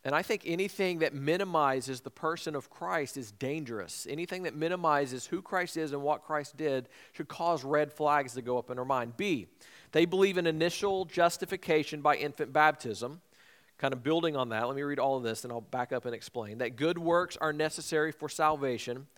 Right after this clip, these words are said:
and that one must follow the Catholic Church in order to be saved. In one word, how would you summarize this? Or a couple words. Good works.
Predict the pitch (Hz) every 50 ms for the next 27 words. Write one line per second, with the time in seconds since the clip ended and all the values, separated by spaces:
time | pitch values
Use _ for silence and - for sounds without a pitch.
0 | - - - - - - - - - 139 135 139 120 139 139 143 151 165 175 175
1 | 170 160 - - - - 156 151 160 165 165 160 151 147 - - 151 156 147 -
2 | 156 - - - 160 147 147 147 - 139 - - 143 143 143 131 - 143 135 143
3 | 131 - - 160 143 123 113 104 87 123 131 135 135 147 160 175 190 202 190 180
4 | 180 190 185 180 170 160 156 151 147 - - - - - - 160 165 170 151 156
5 | 143 - 160 156 147 143 131 123 113 95 98 113 98 82 - - - - - 117
6 | 120 - _ _ _ _ - - 175 - 139 135 127 120 110 98 87 82 - -
7 | - _ _ _ _ _ _ _ _ _ _ _ _ _ _ _ - 180 190 180
8 | 175 180 175 147 107 - - - - - -